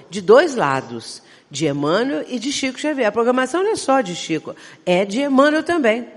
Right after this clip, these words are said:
Então, é um programa conjunto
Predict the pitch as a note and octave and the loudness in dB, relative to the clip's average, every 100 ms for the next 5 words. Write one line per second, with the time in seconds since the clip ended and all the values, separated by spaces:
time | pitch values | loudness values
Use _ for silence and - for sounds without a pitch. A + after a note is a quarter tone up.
0 | - - - E3 - G3+ F3+ G#3+ D#4 C#4+ | -20 -20 -20 -16 -6 -4 -2 0 0 0
1 | - - F#3 A3 G#3 G3+ G#3+ C4+ C#4+ - | -4 -4 -2 0 2 2 2 0 -2 0
2 | E4+ E4+ F#3 E3+ A#3 G3+ - C3+ A#2 | 2 2 0 0 0 0 -4 -8 -10